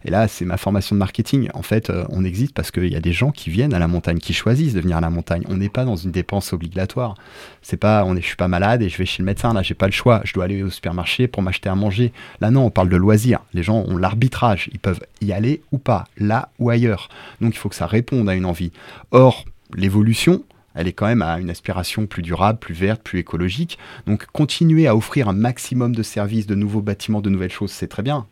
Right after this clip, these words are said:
Mais on a un effet ciseau. Euh, on s'éloigne de la conception naturelle de l'air pur, les sommets, la montagne. Donc l'idée, elle est de dire, OK, on a un territoire qui existe, améliorons-le, rénovons-le, ce qu'on a évoqué, arrêtons l'expansion dans tous les sens.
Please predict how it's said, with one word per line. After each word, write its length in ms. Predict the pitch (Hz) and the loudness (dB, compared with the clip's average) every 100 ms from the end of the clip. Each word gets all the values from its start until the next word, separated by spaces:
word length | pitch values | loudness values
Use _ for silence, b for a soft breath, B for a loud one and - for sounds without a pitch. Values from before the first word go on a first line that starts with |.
| _ | _
Mais 260 | 95 87 87 B B B | -4 -4 -6 B B B
on 100 | 90 | -2
a 60 | 90 | 0
un 60 | |
effet 200 | 92 - | 0 -2
ciseau. 380 | 90 - 131 143 B B B | -4 -2 0 0 B B B
Euh, 100 | 85 | -4
on 120 | 73 92 | -2 -2
s'éloigne 580 | - 110 110 135 143 | 0 4 4 4 2
de 100 | 98 | -2
la 120 | 90 90 | -4 -2
conception 540 | 110 92 95 - 107 | -2 0 -2 0 2
naturelle 500 | 95 - 90 101 113 | 2 0 0 0 0
de 80 | 95 | 0
l'air 200 | 85 - | -4 -6
pur, 280 | - 117 101 | -6 -4 -4
les 80 | |
sommets, 380 | 85 - 90 107 | -6 -4 -4 -2
la 100 | 101 | -4
montagne. 380 | 95 101 123 101 - B B 95 | -6 -6 -4 -6 -8 B B -4
Donc 180 | 95 | -2
l'idée, 180 | 98 107 | 0 2
elle 100 | 117 | 2
est 60 | 98 | 2
de 60 | |
dire, 200 | 92 92 - | -2 -4 -4
OK, 220 | 107 - 80 - | -6 -4 -4 -4
on 160 | 98 85 | -6 -4
a 40 | |
un 120 | 113 | -2
territoire 460 | 120 107 104 101 95 | -4 -4 -4 -4 -6
qui 140 | - | -6
existe, 440 | 92 80 87 110 - | -6 -4 -6 -6 -6
améliorons-le, 680 | 107 107 113 110 101 90 104 | 0 2 4 2 2 0 0
rénovons-le, 580 | 123 104 110 107 95 107 | 2 2 2 0 -2 -4
ce 80 | - | -6
qu'on 160 | 92 | -6
a 60 | 90 | -4
évoqué, 440 | 90 - - 90 - B B | -6 -6 -8 -8 -10 B B
arrêtons 480 | 120 127 120 131 123 | 4 4 6 6 6
l'expansion 760 | 104 - - - - 104 92 | 4 0 -6 -4 -2 0 0
dans 140 | 87 87 | -2 -4
tous 160 | - | -4
les 60 | 87 | -4
sens. 360 | - 127 - | -4 -6 -8